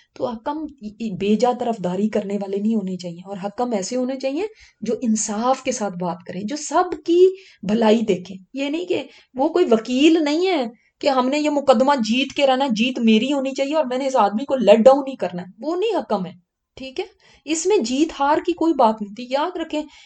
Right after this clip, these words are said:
एक family के अंदर ना, जहां पे भी मियाँ बीवी के मामलात होते हैं, वहां पे हार होती है, जीत कुछ नहीं होती।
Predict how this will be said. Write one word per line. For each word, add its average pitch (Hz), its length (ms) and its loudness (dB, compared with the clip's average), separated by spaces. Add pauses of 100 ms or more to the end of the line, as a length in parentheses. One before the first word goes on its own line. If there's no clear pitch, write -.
(140)
एक 294 240 -6
family 226 640 2
के 330 100 -4
अंदर 220 280 0
ना, 220 220 -6 (140)
जहां 240 260 -4
पे 247 80 0
भी 226 120 -4
मियाँ 214 300 0
बीवी 214 200 -4
के 226 120 -6
मामलात 190 460 -6
होते 208 160 -16
हैं, - 60 -18 (320)
वहां 226 160 -2
पे 247 100 -2
हार 180 720 2
होती 202 340 0
है, 302 60 -6
जीत 190 340 -4
कुछ 208 260 -8
नहीं 277 160 -2
होती। 208 300 -8